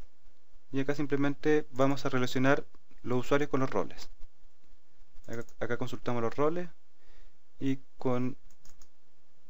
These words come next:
y en usuario, acá nos retorna un, un objeto usuario, un entity. En el método set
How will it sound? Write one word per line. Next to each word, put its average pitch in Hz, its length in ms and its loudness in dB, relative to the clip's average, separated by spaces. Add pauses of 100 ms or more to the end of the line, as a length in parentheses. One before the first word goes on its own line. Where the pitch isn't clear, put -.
(540)
y 120 200 -2
en 120 260 2
usuario, 151 600 6 (840)
acá - 180 0
nos 120 120 2
retorna 127 600 2
un, 110 460 0 (180)
un 113 100 2
objeto 127 500 2 (320)
usuario, 143 580 4 (180)
un 110 220 0
entity. 156 480 2 (1900)
En 117 80 0
el 117 80 2
método 123 260 2
set 127 200 0